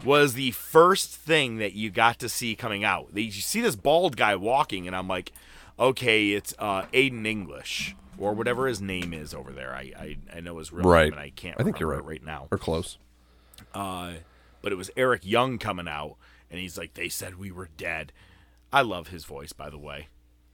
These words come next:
Speaker 1: Uh, just hearing it, it's like, "They said we were dead." I, I, I can't even fucking do it. That hurts.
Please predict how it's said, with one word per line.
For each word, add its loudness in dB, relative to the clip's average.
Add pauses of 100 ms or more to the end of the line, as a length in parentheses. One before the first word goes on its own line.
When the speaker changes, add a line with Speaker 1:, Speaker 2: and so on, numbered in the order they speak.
Speaker 1:
Uh, -14
just -10
hearing -12
it, -14
it's -16
like, -12 (880)
"They -8
said -2
we 2
were -2
dead." 2
I, -2
I, -4
I -10
can't -8
even -16
fucking -14
do -14
it. -14
That -14
hurts. -14